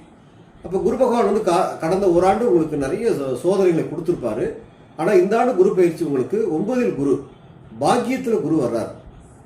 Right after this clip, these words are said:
அந்த குரு உங்களுக்கு மிகப்பெரிய வெற்றிகளை வழங்க இருக்கிறாரு. அப்ப குரு ஒன்பதில் வரும் காலம் உங்க ராசி நேரடியா பார்ப்பாரு. அப்ப உங்களுக்கு உண்டான தடை, தோல்வியெல்லாம் விலகி வாழ்க்கையில புதிய ஒரு உத்வேகம் கிடைக்க போகுது.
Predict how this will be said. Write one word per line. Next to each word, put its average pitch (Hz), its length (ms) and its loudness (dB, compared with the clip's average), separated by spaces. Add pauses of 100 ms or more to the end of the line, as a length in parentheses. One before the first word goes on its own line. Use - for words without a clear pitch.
(760)
அந்த 123 140 -6
குரு 190 220 2
உங்களுக்கு 160 280 0
மிகப்பெரிய 214 440 2
வெற்றிகளை 160 460 0
வழங்க 131 260 -2
இருக்கிறாரு. 110 420 -6 (580)
அப்ப 143 140 -8
குரு 170 220 2
ஒன்பதில் 226 500 2
வரும் 156 200 0
காலம் 120 300 -2
உங்க 139 140 -4
ராசி 196 300 -2
நேரடியா 147 380 0
பார்ப்பாரு. 113 500 -4 (400)
அப்ப 156 160 -8
உங்களுக்கு 147 360 -2
உண்டான 220 320 2 (320)
தடை, 143 220 4
தோல்வியெல்லாம் 160 540 2
விலகி 143 260 0
வாழ்க்கையில 147 440 -2 (100)
புதிய 202 380 0
ஒரு 127 220 0
உத்வேகம் 160 480 0 (600)
கிடைக்க 135 260 -4
போகுது. 117 320 -6